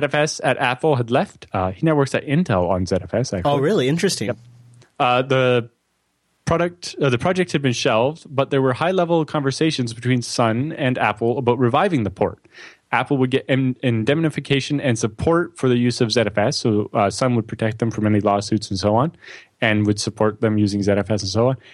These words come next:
Speaker 1: So it looked, uh, like in twenty ten, finally, Apple would use Z F S in O S ten, and everybody be happy. Then, uh, the Apple Z F S deal was brought, uh, up to Larry Ellison for approval.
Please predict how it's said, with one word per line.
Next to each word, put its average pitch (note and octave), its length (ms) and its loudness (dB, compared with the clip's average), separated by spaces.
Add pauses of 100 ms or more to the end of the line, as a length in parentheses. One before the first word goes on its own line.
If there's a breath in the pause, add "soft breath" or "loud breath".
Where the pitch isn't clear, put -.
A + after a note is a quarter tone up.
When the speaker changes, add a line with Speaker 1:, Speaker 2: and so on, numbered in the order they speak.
Speaker 1:
So B2+ 220 2
it B2+ 140 -2
looked, B2 360 -2
uh, A2+ 400 2 (360)
like A#2+ 380 -2 (140)
in G#2+ 220 0
twenty C#3+ 240 2
ten, D3 300 0
finally, D#3 500 0
Apple A#2+ 360 -2
would A#2 160 -2
use A2 180 -2
Z A2 100 0
F G#2 200 0
S F#2+ 180 -2
in G2+ 80 -4
O F#2 100 0
S F#2+ 120 -2
ten, F2 260 -6 (320)
and F2 100 -2
everybody G2 380 4
be F#2+ 120 0
happy. - 340 -6 (1120 loud breath)
Then, F3+ 320 0
uh, B2 220 2
the B2+ 180 0
Apple D#3+ 260 0
Z C#3+ 120 2
F C#3 120 -2
S C#3+ 140 -2
deal B2+ 260 2
was C3+ 140 2
brought, B2 440 0
uh, A2 340 2 (260)
up B2+ 240 -2 (100)
to A2+ 240 0
Larry B2 280 2
Ellison C#3+ 420 0
for A2 120 0
approval. G#2 480 -2